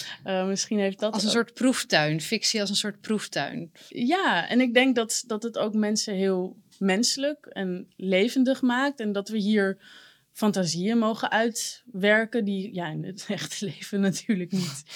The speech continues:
Speaker 1: niet kunnen. Eh, maar ik ben nu, ja, ik zeg dit en dan denk ik er ook nog steeds over na wat dat nou is, hoor. Ik weet niet of ik gelijk een soort eenduidig antwoord daarover kan geven. Maar ik vind het in elk geval veel te saai om alleen maar over iemand te schrijven die,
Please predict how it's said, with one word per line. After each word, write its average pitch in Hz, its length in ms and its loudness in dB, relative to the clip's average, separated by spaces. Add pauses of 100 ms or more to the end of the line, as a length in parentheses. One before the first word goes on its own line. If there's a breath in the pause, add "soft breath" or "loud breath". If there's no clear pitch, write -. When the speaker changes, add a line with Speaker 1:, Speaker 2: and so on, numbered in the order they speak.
(340 loud breath)
Speaker 1:
niet 214 320 4
kunnen. 214 420 0 (540 loud breath)
Eh, 190 440 0
maar 214 140 4
ik 208 80 2
ben 214 160 6
nu, 226 300 2
ja, 180 340 -4
ik 190 160 -14
zeg 233 220 -6
dit 220 200 -6
en 208 140 -4
dan 196 180 -4
denk 196 220 -6
ik - 120 -20
er 202 60 0
ook 214 120 0
nog 247 160 2
steeds 220 300 -4
over 202 260 -6
na 180 280 0
wat 156 160 -8
dat 156 140 -10
nou 160 220 -8
is, 156 260 -8
hoor. 269 240 -10 (160)
Ik 196 140 -16
weet 190 180 -4
niet 208 200 -2
of 196 140 -12
ik 196 100 -14
gelijk 185 380 -6
een 202 100 -6
soort 180 340 -10
eenduidig 180 800 -2 (580 soft breath)
antwoord 190 400 2
daarover 165 380 -8
kan 165 200 -12
geven. 160 400 -10
Maar 170 100 0
ik 165 60 -8
vind 190 180 -4
het 190 80 -2
in 185 60 0
elk 180 160 0
geval 190 200 0
veel 220 380 2
te - 180 -2
saai 233 440 2
om 214 140 0
alleen 214 220 0
maar 226 160 -2
over 208 220 -6
iemand 208 260 -2
te 196 80 -8
schrijven 208 480 0
die, 190 220 -4